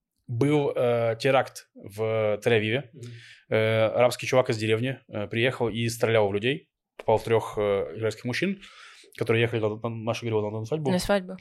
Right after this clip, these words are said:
Speaker 1: Да. Вот. И его при-, его, значит, застрелил, э, ещё один израильтянин, который это всё увидел. Вот. Был, ну, рез-, резервист какой-то, мне кажется.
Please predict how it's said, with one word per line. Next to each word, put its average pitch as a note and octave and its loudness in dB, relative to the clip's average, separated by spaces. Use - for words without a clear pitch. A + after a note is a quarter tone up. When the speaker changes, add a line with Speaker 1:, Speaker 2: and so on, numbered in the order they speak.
Speaker 1:
Да. G#2+ 2
Вот. A#2 -2
И D3+ -2
его C3+ 4
при-, A#2+ -6
его, A#2+ -2
значит, A#2 -2
застрелил, A#2 -2
э, G2 -4
ещё B2 -4
один A#2 0
израильтянин, A#2 2
который G#2+ -2
это G#2 -8
всё A#2 -4
увидел. G2 -6
Вот. - -12
Был, A2 -6
ну, C3 -2
рез-, A#2 0
резервист A2+ -4
какой-то, - -18
мне D2+ -18
кажется. - -16